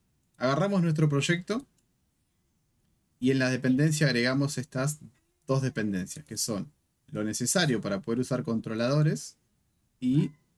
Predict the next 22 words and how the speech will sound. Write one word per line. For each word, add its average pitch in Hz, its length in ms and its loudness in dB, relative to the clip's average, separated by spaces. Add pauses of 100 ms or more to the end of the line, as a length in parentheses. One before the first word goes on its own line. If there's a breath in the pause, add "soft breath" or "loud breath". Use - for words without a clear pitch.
(840)
la, 107 200 -2
esta 120 220 -4
parte 120 220 -2
es - 60 -6
para 107 160 -4
J 110 240 -6
S 101 160 -6
P. - 160 -12 (640)
Adicional 120 420 0
a - 20 2
eso, 151 220 0
dejamos 143 520 0
un 139 120 2
solo 135 300 0
plugin, 147 400 4
que 120 160 0
es 120 160 -4
el 123 100 -2
de 120 100 -2
Maven 120 400 -2
War 127 240 -2
Plugin 113 400 -4